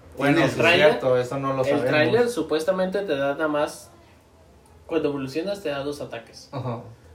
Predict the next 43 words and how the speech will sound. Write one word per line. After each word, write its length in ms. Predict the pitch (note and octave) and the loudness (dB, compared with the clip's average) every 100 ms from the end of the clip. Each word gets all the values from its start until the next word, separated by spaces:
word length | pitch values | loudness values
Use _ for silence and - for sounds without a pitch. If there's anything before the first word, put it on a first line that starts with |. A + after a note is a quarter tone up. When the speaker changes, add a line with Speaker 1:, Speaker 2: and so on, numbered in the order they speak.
| - - | -20 -20
Speaker 3:
O 80 | B2 | -12
sea, 240 | A#2 - | -10 -8
un 140 | C#3+ C#3+ | -10 -6
super 260 | D#3 D#3+ D3+ | -4 -2 -4
efe-, 540 | - B2+ - - - | -6 -14 -20 -20 -20
super 680 | - D#3 D3+ D3+ C#3 - - | -10 -8 -2 -2 0 -4 -8
efectivo 760 | D3+ C#3+ C#3 G3 A3 B3+ B3+ - _ _ _ _ - - D3 | -12 -12 -8 -6 -2 -2 -4 -10 _ _ _ _ -20 -18 -8
y 100 | C3+ | -4
el 160 | B2+ | -4
movimiento 520 | B2+ B2 B2 B2+ C3 D#3 | -6 -10 -8 -10 -8 -6
sísmico, 680 | D3 C#3+ D#3 D3+ D#3+ C#3 | -6 -6 -8 -4 -4 -4
según 480 | - D3+ C3+ D3 D3+ F3 | -8 -10 -6 -6 -6 -8
estamos 340 | - D3+ D#3+ | -4 -4 -2
hablando 260 | D#3+ D3+ D3+ | -2 0 2
del 120 | D3 | 0
Charizard 380 | D3 C#3 C3+ C#3 | -2 -6 -6 -8
en 80 | C3 | -10
este 160 | - | -10
momento. 440 | C3+ D3+ F#3 C3 A#2+ _ _ _ _ _ _ - | -10 -8 -8 -10 -18 _ _ _ _ _ _ -10
O 100 | C3+ | 0
sea, 140 | D3+ | 2
Speaker 1:
Pero, 200 | D3+ D3+ | 4 4
Speaker 3:
te 60 | D#3 | 6
da 120 | D#3+ | 6
Speaker 1:
pero 180 | D#3+ E3 | 6 2
Speaker 3:
un 60 | |
Speaker 1:
el 60 | D#3 | 0
Speaker 3:
Fire 340 | - G#3 A#3+ | 4 6 6
Blast, 380 | B3 C#4 E4 - | 6 6 4 0
Speaker 1:
movimiento 440 | G#3 G3+ F#3+ F3+ D#3+ | -4 -4 -8 -8 -12
sí-, 60 | D#3 | -14
sísmico 720 | E3 F3 F#3 - G#3 C#4 - - - | -12 -12 -12 -8 -6 -8 -14 -14 0
Speaker 3:
te 120 | E3 | 2
da 140 | F3 | 2
un 60 | F3+ | 4
Fire 260 | A3 C4+ | 4 6
Blast 440 | D4 D#4+ F4 E4+ - | 4 2 0 -4 -8
o 160 | D#3+ D#3 | -4 -2
te 100 | D3+ | 2
da 140 | D3 | 2
un 80 | E3+ | 2
movimiento 360 | G3 E3+ E3+ F#3 | -2 -2 -2 -4
sísmico. 560 | D#3+ D3 C3 A#2 A2+ | -6 -6 -6 -10 -18